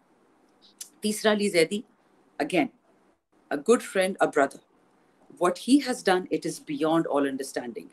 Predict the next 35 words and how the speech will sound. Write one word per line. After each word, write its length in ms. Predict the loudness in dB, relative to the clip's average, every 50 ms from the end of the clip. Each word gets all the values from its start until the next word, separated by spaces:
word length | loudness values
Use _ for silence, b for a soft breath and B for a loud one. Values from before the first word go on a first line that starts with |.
| -20 -20 -20 -20 _ -18 _ -4
उस 140 | -4 -4 0
पे 180 | 4 4 4
अगर 120 | 4 4 -2
कोई 200 | 0 0 -2 0
मजबूरी 460 | 0 -4 -8 -8 -6 -6 -6 -6 -8
थी, 300 | -12 -10 -8 -8 -8 -8
उसकी 280 | -10 -8 -4 -2 -2 -2
बच्ची, 340 | -2 -2 -4 -4 -6 -12
उसके 280 | -12 -12 -12 -6 -4 -4
बीवी 260 | -2 -2 -2 -2 -2
का, 120 | -2 -2 -2
वहां 200 | -2 -2 -6 -4
तक 60 | -4 -4
तो 120 | -6 -6
समझ 320 | -4 -4 -2 -2 0 4
आती 260 | 4 2 4 2 0 0
है। 80 | 0 b b b b b
यहाँ 200 | 4 4 4 6
तक 80 | 4 2 2
तो 60 | 0
सबकी 320 | 2 2 0 4 4 4
समझ 300 | 6 8 6 6 6 6
आती 220 | 4 2 2 2 0
है 40 | 2
कि 100 | 2 0
उन 60 | 0
पे 100 | 0 -2
मजबूरी 440 | -2 -2 -4 -4 -2 -2 0 2 2
आ 80 | 0
गई 120 | 2 0 0
और 60 | 4 4
पार्टी 220 | 4 4 4 -2
छोड़ 260 | -14 -6 -4 -4 -6
दी। 220 | -6 -8 -20 -20 -20 _ _ _ -20 _ -8
लेकिन 300 | -8 -4 -2 0 -2 -2